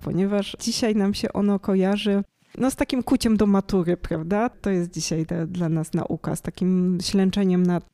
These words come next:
książkami, a tu absolutnie nie o to chodzi. To jest książka o dojrzewaniu tego młodego człowieka i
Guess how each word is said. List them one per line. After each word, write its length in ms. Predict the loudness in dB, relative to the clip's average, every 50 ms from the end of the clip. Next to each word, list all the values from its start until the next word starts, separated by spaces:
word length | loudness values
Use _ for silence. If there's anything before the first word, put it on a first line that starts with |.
| _ _ _ _ -10
książkami, 680 | -2 0 2 2 2 0 -2 0 0 2 2 0 0 -2
a 60 | -2
tu 100 | -2 -2
absolutnie 500 | -4 -2 -2 -2 0 0 0 0 0 0
nie 140 | 2 0 0
o 40 | 0
to 140 | 0 -2
chodzi. 340 | 0 0 0 0 0 0 -2
To 100 | -2 -2
jest 120 | -4 -4 -4
książka 440 | -4 -2 -2 -2 -2 -2 -2 -2
o 60 | 0 2
dojrzewaniu 680 | 2 2 4 4 2 2 2 2 2 4 2 2 2
tego 240 | 0 -2 -2 -2 0
młodego 440 | 0 -2 -2 -2 -4 -4 -4 -6
człowieka 680 | -6 -4 -4 -4 -2 -2 -4 -4 -2 -2 -4 -4 -4 -4 -8 _ _ _ _ _ _ _ -2
i 180 | -2 0 0